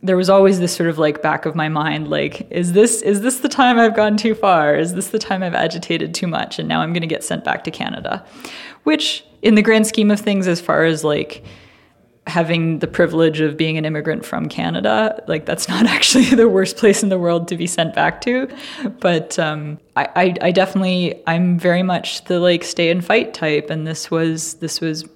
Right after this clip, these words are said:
my way of, of saying, like, "I'm gonna, I'm gonna stand by my,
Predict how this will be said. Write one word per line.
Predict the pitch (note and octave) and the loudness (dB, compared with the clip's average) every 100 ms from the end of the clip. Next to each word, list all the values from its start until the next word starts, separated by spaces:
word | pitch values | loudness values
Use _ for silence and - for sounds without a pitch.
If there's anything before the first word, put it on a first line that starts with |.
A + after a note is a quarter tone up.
| _ - | _ -6
my | E3+ E3 E3 | -2 0 0
way | D#3+ D#3+ E3 | 0 2 2
of, | D#3+ D#3+ - | 0 -2 -12
of | - D#3+ D#3 | -6 -6 -6
saying, | - E3+ E3+ E3 D#3+ | -6 -2 -2 -2 -2
like, | D#3 D3+ D3 - - | -4 -6 -8 -20 -6
"I'm | D#3+ D#3+ | -4 -2
gonna, | E3 D#3+ D#3 - | -2 -2 -4 -4
I'm | D#3 | -6
gonna | D#3 D#3 | -4 -6
stand | - D#3 E3 | -2 -2 -2
by | - - - D#3 D3+ E3 - | 0 0 0 -2 -4 -6 -6
my, | D#3+ D#3 D#3 D#3 - | -4 -4 -4 -4 -6